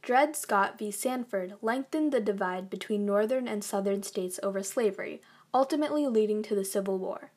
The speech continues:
This truly was the worst Supreme Court decision ever made, but after the Civil War, the Thirteenth Amendment was passed, finally freeing slaves as they so rightfully deserved.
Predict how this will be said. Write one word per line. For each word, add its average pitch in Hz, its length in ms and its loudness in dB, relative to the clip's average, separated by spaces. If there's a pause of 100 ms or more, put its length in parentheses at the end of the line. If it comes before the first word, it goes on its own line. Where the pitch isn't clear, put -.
(420)
This 269 240 0
truly 262 340 -2
was 214 340 4
the 208 120 0
worst 247 420 0
Supreme 226 380 -2
Court 214 240 -2
decision 208 440 -2
ever 254 240 -2
made, 208 360 -8 (320)
but - 100 -2
after 294 320 4
the 277 100 -2
Civil 208 340 2
War, 180 360 -2
the 220 80 -4
Thirteenth 247 540 -2
Amendment 190 400 -2
was 196 160 -4
passed, - 440 -10 (220)
finally 285 420 2
freeing 220 360 0
slaves 196 460 -2
as 202 180 -4
they 196 120 -2
so 196 240 0
rightfully 214 560 -2
deserved. - 680 -6